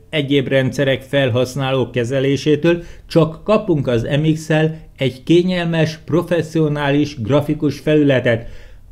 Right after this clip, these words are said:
Az első gondolat az, hogy minek is ezzel foglalkozni. Telepítettünk, létrehoztuk a saját felhasználónkat, létrehoztuk a root felhasználót, kalapkabát. Ennél több kell,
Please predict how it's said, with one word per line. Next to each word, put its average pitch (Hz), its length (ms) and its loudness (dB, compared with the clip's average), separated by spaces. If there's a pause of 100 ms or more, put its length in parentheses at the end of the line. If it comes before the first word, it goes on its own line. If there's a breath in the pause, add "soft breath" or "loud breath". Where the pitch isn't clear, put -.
(140)
Az 160 160 2
első 208 380 2
gondolat 143 540 0
az, 151 260 0
hogy 156 180 -2
minek 180 400 2
is 143 160 0
ezzel 139 360 2
foglalkozni. 123 840 0 (160)
Telepítettünk, 175 1000 2
létrehoztuk 147 760 0
a 113 100 0
saját 123 460 -4
felhasználónkat, 165 960 -2 (280 loud breath)
létrehoztuk 156 760 2
a 113 140 4
root 160 300 4
felhasználót, 165 960 0
kalapkabát. 147 800 2
Ennél 143 460 2
több 160 280 4
kell, 135 300 2